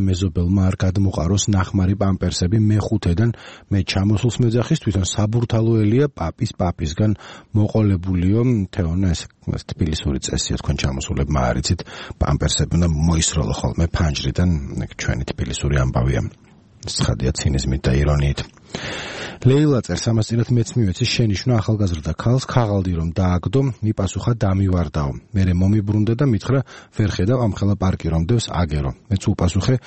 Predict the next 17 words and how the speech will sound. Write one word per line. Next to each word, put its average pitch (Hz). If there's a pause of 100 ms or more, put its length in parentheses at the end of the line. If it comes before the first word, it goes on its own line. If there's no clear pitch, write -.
(200)
„მიუჯექი 92
გვერდზე 92
და 127
ორი 104
ნაგავი 90
იქნებით 92
თქო, -
მოკლედ 113
თუ -
ვიაქტიურეთ, 90
იქნებ 98
გადაეჩვიოს 73
ეს 73
ხალხი - (420)
ამ 87
ნაგვის 78
დაყრასო“. 73